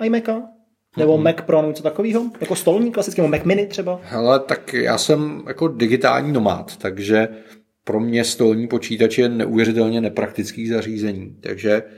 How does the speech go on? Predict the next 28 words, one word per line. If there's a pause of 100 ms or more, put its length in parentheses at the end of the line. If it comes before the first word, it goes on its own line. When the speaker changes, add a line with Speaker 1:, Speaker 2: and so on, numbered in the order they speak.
(280)
Speaker 2:
už
si
nepamatuju,
jestli
vůbec
jsem
někdy
měl
Speaker 1:
Hmm.
Speaker 2:
nějakýho
stolního
Maca,
kterýho
bych
jako
používal
vý-,
výslovně
já. (1080)
Ale
zvláštní
je,
že
v
poslední
době
ten
MacBook